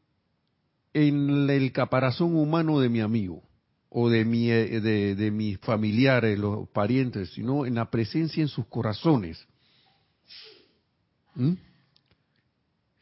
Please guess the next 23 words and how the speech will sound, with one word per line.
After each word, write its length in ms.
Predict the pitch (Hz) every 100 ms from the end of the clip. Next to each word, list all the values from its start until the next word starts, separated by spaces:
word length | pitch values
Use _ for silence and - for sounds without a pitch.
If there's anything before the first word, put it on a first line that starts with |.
| _
Siempre 480 | - 170 208 196 196
debería 540 | 139 123 151 185 185 -
estar 420 | 123 - 165 170
presente 680 | 165 156 170 170 156 165 170
esta 320 | 165 156 175
maravillosa 580 | 147 123 107 131 139 147
gracia 460 | 131 147 147 156 139
de 100 | 110
amor, 400 | 110 120 156 143
luz 400 | 131 170 185 -
y 60 |
obediencia. 800 | 131 104 101 110 107 92 - - - _ _ _ _
Sigue 240 | 123 127
diciendo 300 | 110 117 113
el 60 | 107
maestro. 440 | 90 87 - 90 - _ - _ -
Para 240 | 131 143
nada 220 | 175 202
importa 720 | 202 156 185 190 185 170 170 -
la 200 | 120 117
edad 280 | 120 147 151
del 220 | 147 131
individuo. 800 | 117 107 107 127 107 95 90